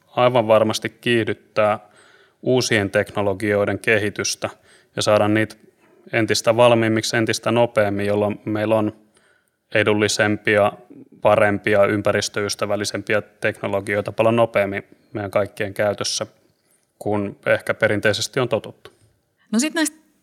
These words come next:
Speaker 2: eri energiatuotannon muodoista, niin tota, me tiedetään, että aurinkoenergia alkaa olla niinku se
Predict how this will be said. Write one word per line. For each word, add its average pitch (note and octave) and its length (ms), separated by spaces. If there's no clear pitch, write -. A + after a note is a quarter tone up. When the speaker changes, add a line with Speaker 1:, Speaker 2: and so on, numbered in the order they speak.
Speaker 2:
eri C#4 460
energiatuotannon E3+ 920
muodoista, D#3 640
niin C#3+ 140
tota, D3 360
me G3+ 60
tiedetään, F#3+ 580
että D#3 420
aurinkoenergia D3+ 920
alkaa E3 400
olla E3+ 220
niinku D3 380
se D3 320